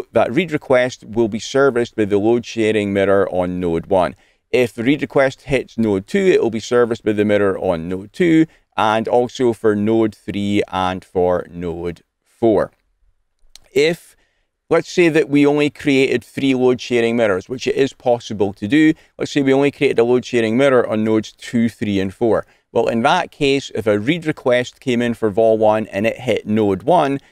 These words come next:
that would have to be serviced by one of the other nodes over the cluster interconnect. And again, it would be serviced by the load sharing mirror.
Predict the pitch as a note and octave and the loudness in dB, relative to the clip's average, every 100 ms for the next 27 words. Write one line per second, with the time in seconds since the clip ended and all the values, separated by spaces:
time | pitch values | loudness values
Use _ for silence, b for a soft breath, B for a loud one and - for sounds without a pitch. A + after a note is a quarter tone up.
0 | b A#2+ B2+ B2 B2 C#3+ - B2+ A2+ C3 | b 0 2 -2 -2 -4 -4 -8 -2 2
1 | B2+ A#2 - G#2 G2+ A#2+ B2 A2+ A2+ A2 | 2 0 -2 -2 0 0 0 -2 -2 0
2 | G#2+ G2+ A2+ D#3 C3+ A#2+ - b b - | 0 0 0 2 2 2 -2 b b 0
3 | A2+ A2+ A2 A2 G2+ G2+ - F2+ - F#2+ | 2 4 2 0 -2 -10 -4 -4 -4 -2
4 | G2+ G#2 F2+ - D2 - _ - G#2+ B2+ | -2 -2 -8 -10 -8 -8 _ -6 -2 0
5 | C3+ C#3 C#3 A2+ A2+ - C3+ B2+ A2 A2 | 0 0 -4 -6 -8 0 2 4 2 -2
6 | - - G2+ G2 F#2 F#2+ F#2 F2+ F2+ - | -6 -2 0 0 -2 -4 -2 -4 -6 -6
7 | F2 E2 E2 F2+ D2+ | -6 -6 -4 -4 -4